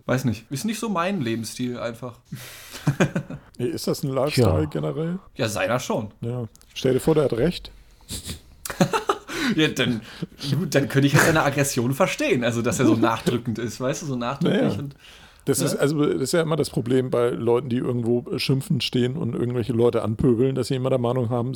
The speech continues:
Speaker 2: äh, äh, sind, sie haben recht. Also,
Speaker 1: Genau,
Speaker 2: ähm,
Speaker 1: vielleicht war er schon mal, hatte er eine Nahtoderfahrung, war schon mal im Himmel oder sowas und denkt sich jetzt halt, „Ich muss die Leute retten.“ Wie geht das am einfachsten? Du schreist die Leute
Speaker 2: Und
Speaker 1: wirklich
Speaker 2: ke-,
Speaker 1: an.
Speaker 2: und keiner hört zu, ja.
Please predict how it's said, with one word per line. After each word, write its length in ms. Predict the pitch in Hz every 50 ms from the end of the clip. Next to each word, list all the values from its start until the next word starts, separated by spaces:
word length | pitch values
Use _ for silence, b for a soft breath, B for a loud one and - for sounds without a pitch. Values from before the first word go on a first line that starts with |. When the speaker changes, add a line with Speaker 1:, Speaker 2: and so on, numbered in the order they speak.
| 123 -
Speaker 2:
äh, 40 | -
äh, 460 | 120 - - - - 120 120 123 -
sind, 340 | - 110 110 135 139 135 -
sie 160 | - 139 127
haben 180 | 107 127 123 120
recht. 400 | 117 - 123 101 - - - - - -
Also, 200 | 113 101 104 104
Speaker 1:
Genau, 240 | 95 - - 113
Speaker 2:
ähm, 100 | 107 107
Speaker 1:
vielleicht 340 | 110 151 147 147 139 - -
war 160 | 135 139 170
er 80 | 190 185
schon 160 | - - 185
mal, 120 | 175 156 147
hatte 160 | 165 - 185
er 40 | 160
eine 100 | 147 131 117
Nahtoderfahrung, 840 | 117 113 113 - - 156 - - 147 - - 165 170 175 175 147 127
war 160 | 131 131 147
schon 140 | - - 180
mal 120 | 170 156
im 100 | 151 147
Himmel 280 | 120 123 120 123 135 143
oder 180 | 160 175 180 180
sowas 320 | 170 185 196 208 208 -
und 60 | 156
denkt 180 | 151 147 143 139
sich 160 | 131 123 123
jetzt 180 | 135 117 117 -
halt, 120 | 170 -
„Ich 120 | 147 -
muss 180 | - 139 151 143
die 80 | - 156
Leute 320 | 135 127 127 - 147 139
retten.“ 340 | 127 117 - - 165 208 220 B B B B B B B B B B B
Wie 100 | 151 151
geht 140 | 160 160
das 120 | 156 139 139
am 80 | 135
einfachsten? 560 | 123 - 120 120 117 131 131 - - - 196 196
Du 80 | 139
schreist 420 | - 160 156 139 123 123 117 - -
die 40 | 170
Leute 280 | 139 117 120 - -
Speaker 2:
Und 80 | - 110
Speaker 1:
wirklich 180 | 107 - 147 147
Speaker 2:
ke-, 60 | 208
Speaker 1:
an. 140 | 196 135 - - - _
Speaker 2:
und 120 | - 139 120
keiner 240 | - 127 120 117
hört 220 | 123 123 143 151 -
zu, 260 | - 196 151 - 101 117 -
ja. 220 | 120 113 117 113